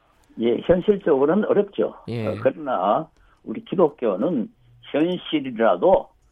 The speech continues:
Speaker 1: 그게 기독교 정신에 어긋나면은 그걸 개척하고
Speaker 2: 네.
Speaker 1: 고쳐야죠.
Speaker 2: 예.
Speaker 1: 뭐, 아무리 비현실적이라도 그래도 현실적이 되려고, 비현실적이 되려고, 즉 기독 정신에 따-,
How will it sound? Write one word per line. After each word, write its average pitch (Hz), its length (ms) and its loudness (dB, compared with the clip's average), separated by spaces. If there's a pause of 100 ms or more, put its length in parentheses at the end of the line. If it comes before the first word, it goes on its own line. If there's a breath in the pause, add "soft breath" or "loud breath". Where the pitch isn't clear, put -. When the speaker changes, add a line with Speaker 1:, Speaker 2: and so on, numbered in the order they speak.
(300)
Speaker 1:
그게 110 500 -2
기독교 131 360 -6
정신에 107 380 -4
어긋나면은 127 840 -2 (320 soft breath)
그걸 151 260 -6
개척하고 135 1080 -4
Speaker 2:
네. 110 320 -6
Speaker 1:
고쳐야죠. 165 840 -6
Speaker 2:
예. 107 360 -6
Speaker 1:
뭐, 135 120 2
아무리 156 400 0
비현실적이라도 127 960 -4
그래도 160 460 0 (300)
현실적이 165 560 -4
되려고, 117 540 -2 (180 soft breath)
비현실적이 156 800 -2
되려고, 120 500 -2
즉 165 160 -4
기독 160 280 0
정신에 139 500 0 (400 soft breath)
따-, - 180 -8